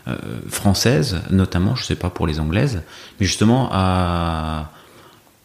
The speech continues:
à se comprendre, hein, sur, euh, certains, certains, certaines différences. Est-ce qu'il y a eu des, est-ce que c'est anticipé égal-, également côté back market ? Est-ce qu'il y a une formation ? Est-ce qu'il y a des,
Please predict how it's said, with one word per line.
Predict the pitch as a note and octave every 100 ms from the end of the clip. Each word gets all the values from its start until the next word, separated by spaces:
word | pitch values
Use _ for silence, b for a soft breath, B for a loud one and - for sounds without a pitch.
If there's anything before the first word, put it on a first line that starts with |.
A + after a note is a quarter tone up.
| _ - -
à | F#2
se |
comprendre, | - A#2+ B2+ A#2+
hein, | G2
sur, | F#2 - F#2+
euh, | F#2 F#2
certains, | F#2+ E2+ F#2+ F#2+ F#2 F2 E2+ E2 D#2 - -
certains, | - - - F#2 F2 E2 E2 - -
certaines | - G#2+ G2
différences. | F#2 - A2 E3+
Est-ce | B2 -
qu'il | A#2
y |
a |
eu |
des, | G#2+ G#2 G2 B B B
est-ce | A2
que | C3
c'est | -
anticipé | B2 B2+ - - G3+
égal-, | G3 B2
également | A#2+ A2 A2 C#3
côté | B2+ -
back | G2+ G2
market ? | G#2+ G2 B2 C3
Est-ce | -
qu'il | G#2
y |
a |
une | G2+
formation ? | G#2 G2+ - A2
Est-ce | A2+
qu'il | - F#2+
y |
a |
des, | F#2